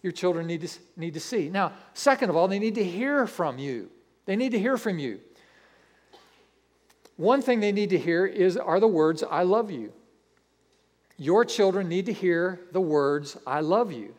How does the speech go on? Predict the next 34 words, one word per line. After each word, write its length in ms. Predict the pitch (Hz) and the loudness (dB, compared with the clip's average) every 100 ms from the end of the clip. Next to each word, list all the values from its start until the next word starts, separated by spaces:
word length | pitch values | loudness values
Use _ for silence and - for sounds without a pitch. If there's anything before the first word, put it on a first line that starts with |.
| 165 | -4
Now, 220 | 170 175 - - - | -2 -4 -8 -16 -2
many 220 | 226 285 | 0 2
of 80 | 214 | 0
you 100 | 190 | 0
in 60 | |
the 80 | 175 | -2
room 160 | 185 180 | -2 -2
right 160 | 180 | -2
now, 200 | 180 185 - - - | -2 -4 -6 -16 -20
<laughs> 240 | - - | -20 -6
and 100 | 208 | 0
you're 80 | 214 | 2
going, 240 | 202 185 170 - | 4 2 -2 -4
"Why 240 | 151 233 | 0 2
would 280 | 294 202 147 | 2 0 -4
the 80 | 175 | -6
pastor 440 | 180 214 226 196 | 0 0 2 0
have 180 | 165 170 | 0 -4
to 80 | 160 | -6
say 360 | - 202 254 | -2 0 2
that? 340 | 254 120 104 170 | 0 -2 -4 0
Isn't 340 | 208 170 175 | 0 0 -2
that 200 | 170 139 - | -2 -2 0
obvious 600 | 156 262 269 147 107 - | 2 2 2 -2 -4 -6
that 100 | 147 | -4
you 140 | 156 | -2
want 220 | 165 147 | -2 -6
to 60 | - | -2
tell 100 | 170 | -2
your 140 | 147 | -2
children 400 | - 180 185 160 | -4 -2 -2 -4
you 180 | 147 143 | -6 -2
love 360 | 156 233 214 - | 2 2 0 -6
them?" 180 | 135 | -12